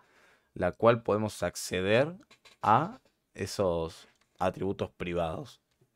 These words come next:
Y ahora, volviendo acá, eh, bueno, por dar un ejemplo, ¿qué sentido tiene de encapsular?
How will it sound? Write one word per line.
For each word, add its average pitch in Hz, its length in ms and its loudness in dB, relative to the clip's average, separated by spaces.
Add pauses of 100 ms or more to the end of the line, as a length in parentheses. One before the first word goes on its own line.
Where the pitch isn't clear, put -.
(1040)
Y 101 80 0
ahora, 92 160 2
volviendo 113 500 2
acá, 117 340 0 (1200)
eh, 87 420 -6
bueno, 85 220 -4 (480)
por 92 140 0
dar 107 160 6
un 113 100 2
ejemplo, 127 460 0
¿qué 160 100 2
sentido 123 480 2
tiene 113 240 2
de 95 120 2
encapsular? 95 840 2